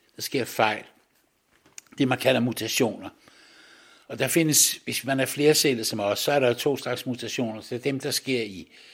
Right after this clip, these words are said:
kroppens celler, og de betyder enten ikke noget, eller cellen fungerer ikke, eller øh, i alvorlige tilfælde, så kan der altså give sig udslag i cancer,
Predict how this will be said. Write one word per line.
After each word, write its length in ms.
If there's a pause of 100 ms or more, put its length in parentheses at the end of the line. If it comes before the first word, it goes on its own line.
(360)
kroppens 400
celler, 360 (880)
og 480
de 180 (440)
betyder 300
enten 300
ikke 180
noget, 420
eller 120
cellen 480
fungerer 580
ikke, 460
eller 220 (920)
øh, 260
i 220 (260)
alvorlige 400
tilfælde, 380
så 100
kan 160
der 80
altså 200 (120)
give 120
sig 100
udslag 320
i 120
cancer, 400